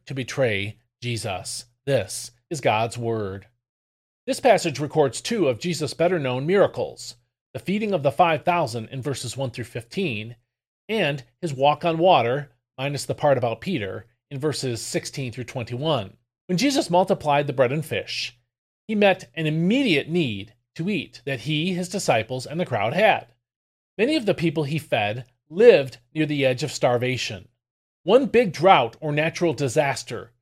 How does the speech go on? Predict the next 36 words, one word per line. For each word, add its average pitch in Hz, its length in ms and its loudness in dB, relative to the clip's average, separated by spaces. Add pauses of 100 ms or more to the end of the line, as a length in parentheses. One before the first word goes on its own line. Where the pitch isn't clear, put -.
(300)
would 170 160 2
put 233 340 4
many 196 300 0
lives 127 360 2
in 131 80 -4
peril 113 520 -2 (300)
and 147 120 -6
make 180 160 2
a 135 80 -6
hard 180 340 4
life 131 300 2 (100)
even 170 260 -2
more 127 220 0
difficult. 113 720 -6 (720)
When 170 100 -2
they 180 100 2
saw 247 260 6
how 185 260 2
easily 143 720 0 (200)
he 226 100 -4
could 143 200 0
meet 190 300 -2 (120)
their 170 200 2
need 175 320 -2
to 165 160 -2
eat, - 380 -6 (600)
they 180 140 4
intended 170 540 0
to 147 80 -4
come 147 320 -2
and 160 160 -6
make 117 200 -4
him 147 140 -6
king 120 240 -6
by 127 200 -2
force, - 560 2